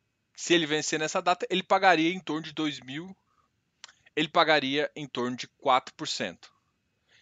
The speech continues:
Então, pra efeitos de, de, de, de atratividade, eu vou colocar um I P C A mais quatro e meio, versus um I P C A mais cinco,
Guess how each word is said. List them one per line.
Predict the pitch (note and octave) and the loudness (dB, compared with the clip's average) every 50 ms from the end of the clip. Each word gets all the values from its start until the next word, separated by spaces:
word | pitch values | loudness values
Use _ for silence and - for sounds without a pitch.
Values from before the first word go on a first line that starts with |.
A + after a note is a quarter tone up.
| _ _ - | _ _ -18
Então, | C3+ - - G3+ A3+ A3 E3 A#2+ - _ _ _ | -8 0 2 2 4 2 0 -6 -10 _ _ _
pra | - F3+ F#3 A#3 C#4 B3+ | 4 6 8 8 8 8
efeitos | G#3+ F3+ - - - F#3 G3 F#3+ - - - C#3 B2 A2+ - - G#2+ | 6 4 2 0 0 0 0 -2 -4 -10 -10 -10 -10 -10 -12 -14 -12
de, | A2 A2+ C3 D3+ E3 D3+ C3 _ _ _ _ _ _ _ _ _ _ | -10 -8 -8 -6 -8 -8 -12 _ _ _ _ _ _ _ _ _ _
de, | _ B2 A#2+ A2 A#2+ A#2+ A#2 A2 G#2+ E2+ C#2+ _ - | _ -16 -10 -8 -6 -6 -6 -6 -8 -10 -14 _ -20
de, | - A2+ - _ _ _ _ | -20 -20 -20 _ _ _ _
de | - - C#3+ | -2 2 2
atratividade, | D3+ - - D3+ C#3 - - C3+ B2 A#2 C3 D3 F#3 G3+ E3+ B2 A#2 - | 2 2 0 -4 -4 -4 -10 -12 -6 0 4 4 4 4 2 0 -6 -8
eu | D3 C#3+ | -6 -6
vou | B2+ D#3+ E3+ | -4 -6 -6
colocar | - - F3 E3+ D#3 - E3+ | -4 -4 -4 -4 -2 -2 -2
um | F3 | -2
I | F3 D#3+ | -2 -4
P | - E3+ E3 | -6 -8 -8
C | - - E3 | -4 0 0
A | C#3+ C#3 | 0 2
mais | C3 C3 B2+ - | 0 -2 -4 -4
quatro | - C3 B2+ - D#3+ | -4 -6 -6 -6 -6
e | D#3+ | -4
meio, | C#3 B2 C3+ D#3 B3+ - _ _ _ _ _ _ _ _ _ _ _ _ _ _ _ _ _ _ _ _ _ _ _ _ _ _ _ _ _ _ _ _ _ _ _ _ _ _ _ _ _ _ _ _ _ - - _ _ _ _ _ _ _ _ _ - | -2 -2 -2 -2 -6 -10 _ _ _ _ _ _ _ _ _ _ _ _ _ _ _ _ _ _ _ _ _ _ _ _ _ _ _ _ _ _ _ _ _ _ _ _ _ _ _ _ _ _ _ _ _ -20 -20 _ _ _ _ _ _ _ _ _ -20
versus | A2+ A2+ C3+ D3+ D3 D3 E3+ E3+ - - G3+ G3+ F#3 F3+ | -8 -2 2 4 6 6 6 4 2 -4 -10 -10 -12 -12
um | D3+ E3 F3 | -10 -8 -8
I | F3 | -8
P | D#3+ - E3 D#3 | -6 -6 -6 -6
C | - - E3+ D#3 | -4 0 2 4
A | D3+ E3 | 4 4
mais | F3+ F3 E3+ F3 E3+ - | 2 2 -2 -2 -2 -6
cinco, | - - - - - - F3 E3+ F#3 F#3+ - - G3 E3+ | -8 -10 -10 -10 -8 -8 -6 -6 -6 -8 -10 -12 -16 -18